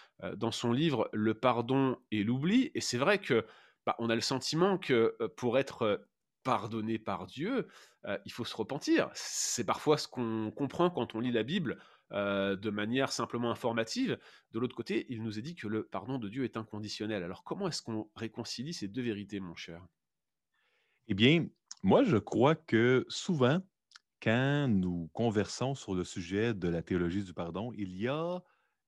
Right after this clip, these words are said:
Speaker 2: des sémantiques différentes qui complexifient énormément le dialogue. Je m'explique. Euh, dans nos Bibles, derrière le mot, euh,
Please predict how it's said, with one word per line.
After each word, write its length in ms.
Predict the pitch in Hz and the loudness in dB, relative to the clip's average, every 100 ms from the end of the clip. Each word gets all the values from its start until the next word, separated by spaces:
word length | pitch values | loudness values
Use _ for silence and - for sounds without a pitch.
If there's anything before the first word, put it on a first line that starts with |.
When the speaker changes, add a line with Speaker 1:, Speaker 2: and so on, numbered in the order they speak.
| - | -16
Speaker 2:
des 560 | 101 101 98 98 98 95 | -4 -2 0 0 -2 -4
sémantiques 760 | - 180 165 120 - 175 - _ _ - - _ - | -4 -4 -2 -6 -6 -8 -10 _ _ -20 -20 _ -18
différentes 640 | 104 - 98 117 139 - _ _ _ _ _ | -8 -2 0 0 -4 -10 _ _ _ _ _
qui 140 | - - | -20 -6
complexifient 960 | 127 - 135 - 135 - 165 170 - _ | -4 -2 -4 -4 -10 -6 -4 -4 -6 _
énormément 540 | 175 208 214 156 110 110 | -6 -4 -2 2 2 2
le 80 | 98 | 2
dialogue. 460 | 90 82 82 80 - _ _ _ _ | 0 0 -2 -8 -14 _ _ _ _
Je 80 | 82 | -4
m'explique. 400 | 98 - 107 _ _ _ - _ _ - | -4 -2 -4 _ _ _ -20 _ _ -2
Euh, 300 | 90 90 90 | 2 2 2
dans 180 | 92 104 | 4 6
nos 140 | 104 | 6
Bibles, 440 | 92 180 170 92 85 | 8 6 6 2 4
derrière 380 | 90 90 104 110 | 4 6 6 6
le 140 | 90 | 4
mot, 580 | 87 92 113 120 117 92 | 4 6 6 6 4 2
euh, 480 | 85 85 85 87 | 0 -4 -6 -8